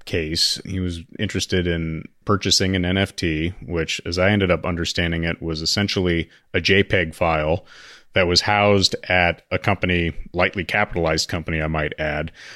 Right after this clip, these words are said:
and that there was, I guess I would call it a certificate of authenticity that would reside on the blockchain.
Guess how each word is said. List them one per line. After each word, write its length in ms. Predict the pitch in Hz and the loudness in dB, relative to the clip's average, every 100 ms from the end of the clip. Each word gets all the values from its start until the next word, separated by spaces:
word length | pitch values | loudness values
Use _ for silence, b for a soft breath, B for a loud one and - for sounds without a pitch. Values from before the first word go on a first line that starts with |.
| B | B
and 160 | 98 92 | 0 2
that 200 | 90 - | 2 4
there 240 | 98 95 | 4 6
was, 500 | 92 90 82 - - _ - | 4 4 2 0 -4 _ -6
I 100 | 90 | 0
guess 220 | 104 - | 2 4
I 40 | |
would 140 | 95 90 | 2 4
call 160 | 98 | 4
it 60 | 87 | 4
a 80 | 85 | 2
certificate 640 | 92 - 117 - - 90 | 0 4 2 4 0 2
of 160 | 82 - | 0 -2
authenticity 920 | - 110 98 87 - 101 92 85 82 80 - | 0 2 2 2 2 2 2 2 0 -2 0
that 120 | 85 | 0
would 240 | 82 87 - | 0 -4 -8
reside 500 | 90 87 92 98 101 | -2 2 4 4 4
on 100 | 92 | 2
the 80 | 78 | 0
blockchain. 840 | 87 87 92 - 85 73 - 85 | 0 2 0 -2 -4 -6 -8 -12